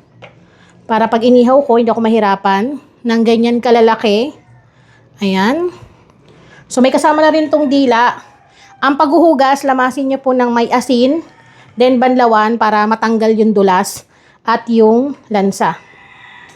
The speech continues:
So, ang ganda nung nabili ko. Bagong katay talaga. Is-isin maigi, lalo na yung parting, ah, tenga. Then, itong, ah, bituka,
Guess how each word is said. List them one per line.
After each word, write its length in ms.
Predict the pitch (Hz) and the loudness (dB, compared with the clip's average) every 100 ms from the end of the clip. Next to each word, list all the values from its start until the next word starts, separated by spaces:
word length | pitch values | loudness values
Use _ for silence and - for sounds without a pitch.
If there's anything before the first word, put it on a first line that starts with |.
| _ _ - - - - - | _ _ -20 -20 -20 -10 -2
So, 100 | 214 | 2
ang 80 | 208 | 2
ganda 240 | 220 220 | 2 2
nung 160 | 214 202 | 2 0
nabili 240 | 196 196 | 0 -4
ko. 240 | 190 175 - - | -4 -10 -10 -6
Bagong 320 | 190 185 208 | -4 -2 -2
katay 320 | 196 190 190 | -2 -4 -6
talaga. 400 | 190 190 185 175 - _ _ _ _ _ _ - _ | -6 -8 -8 -12 -16 _ _ _ _ _ _ -20 _
Is-isin 400 | - 208 269 277 | -4 -2 0 2
maigi, 400 | 247 226 233 220 | 2 2 0 0
lalo 160 | 202 214 | 2 2
na 160 | 220 | 0
yung 80 | 220 | 0
parting, 560 | 220 196 214 208 220 226 - _ _ _ _ - | -4 -2 -2 0 -2 -6 -12 _ _ _ _ -10
ah, 160 | 208 202 | -4 -4
tenga. 500 | 202 226 220 202 196 - _ _ - - - | 0 0 2 0 -4 -10 _ _ -20 -18 -2
Then, 320 | 254 262 269 | 0 2 0
itong, 480 | 262 269 262 254 254 | -2 2 2 2 0
ah, 140 | 240 226 | -2 -2
bituka, 680 | - 330 320 247 240 302 | -2 -2 0 0 2 0